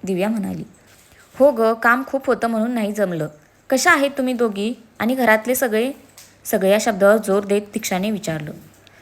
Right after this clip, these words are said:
"सगळे ठीक आहेत वहिनी." "ए, ऐक ना, माझा बर्थडे आहे दोन दिवसांनी."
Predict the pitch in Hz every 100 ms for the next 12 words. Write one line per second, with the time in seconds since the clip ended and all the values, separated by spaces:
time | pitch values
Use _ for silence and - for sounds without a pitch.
0 | - - 269 277 320 277 294 233 196 202
1 | 185 156 151 - _ _ _ _ - 247
2 | - 302 302 220 - 214 214 247 269 220
3 | 226 262 240 233 220 214 214 208 196 175